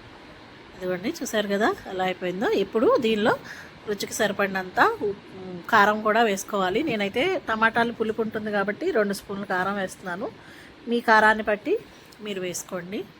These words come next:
ఇది కూడా బాగా దగ్గరికి వచ్చాక ఇప్పుడు దీనిలో ఒక హాఫ్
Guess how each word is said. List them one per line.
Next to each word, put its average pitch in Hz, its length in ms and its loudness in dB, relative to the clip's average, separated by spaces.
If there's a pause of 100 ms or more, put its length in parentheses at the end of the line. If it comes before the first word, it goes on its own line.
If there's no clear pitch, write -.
(2000)
ఇది 208 180 -4
కూడా 233 200 8 (1600)
బాగా 196 200 2 (100)
దగ్గరికి 208 420 -2 (560)
వచ్చాక 185 380 -4 (1500)
ఇప్పుడు 240 260 0 (480)
దీనిలో 233 340 -2 (680)
ఒక - 160 0 (420)
హాఫ్ 233 260 6